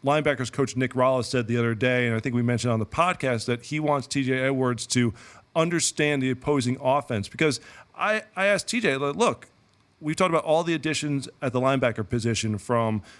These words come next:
Hassan Reddick to Kaiser White to drafting Nakobe Dean and Kyron Johnson. Yet he's the Mike.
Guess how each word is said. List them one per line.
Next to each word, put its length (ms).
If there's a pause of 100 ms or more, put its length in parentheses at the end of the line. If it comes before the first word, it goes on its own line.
(100)
Hassan 440
Reddick 340
to 100
Kaiser 580
White 360
to 180
drafting 540
Nakobe 420
Dean 220
and 100
Kyron 320
Johnson. 600 (600)
Yet 360
he's 340
the 100
Mike. 460